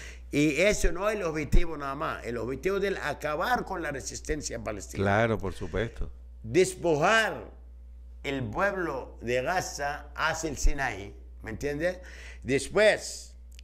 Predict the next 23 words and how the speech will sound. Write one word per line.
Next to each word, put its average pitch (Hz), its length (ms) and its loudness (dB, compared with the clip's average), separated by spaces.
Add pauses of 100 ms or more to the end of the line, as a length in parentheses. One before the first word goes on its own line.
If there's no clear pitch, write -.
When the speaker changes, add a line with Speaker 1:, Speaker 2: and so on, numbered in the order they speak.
(140)
Speaker 1:
a, 127 480 0
a, 131 260 0
a, 120 840 -2
a, - 20 0
a 120 80 -2
trasladar 127 800 4
a 113 100 2
Cisjordania, 151 960 -2 (540)
a 135 120 0
masacrar 151 960 -2 (300)
al 120 240 -2
pueblo 139 400 -2
palestino 139 480 -2
en 139 60 -6
los 131 100 -4
campamentos 131 540 -6
de 131 60 -4
refugiados 127 640 -2
palestinos 120 640 -6
en 113 80 -6
Cisjordania 147 800 -6
y 196 200 2
después 170 480 -4